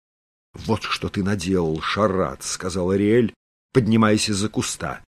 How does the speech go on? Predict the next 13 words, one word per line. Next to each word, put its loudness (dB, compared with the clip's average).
«Нас 2
заметили». 0
«Прости, 0
да-да, 0
но 8
я 8
так 4
перепугался, 6
когда 4
не 2
увидел 2
тебя 0
возле. 0